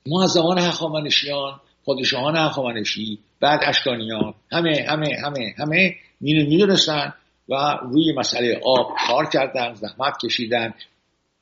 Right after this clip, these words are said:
این قنوات رو درست کردن. اما در زمان انوشیروان بالاترین ابتکارات و بالاترین زحمات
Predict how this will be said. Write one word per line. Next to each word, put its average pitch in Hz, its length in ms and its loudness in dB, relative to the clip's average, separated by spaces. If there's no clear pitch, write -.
این 117 220 -4
قنوات 110 480 2
رو 156 80 6
درست 127 280 2
کردن. 104 400 -4
اما 175 300 2
در 160 160 0
زمان 135 420 0
انوشیروان 135 920 -4
بالاترین 131 1080 0
ابتکارات 143 1000 0
و 139 100 2
بالاترین 143 1000 2
زحمات 165 1120 0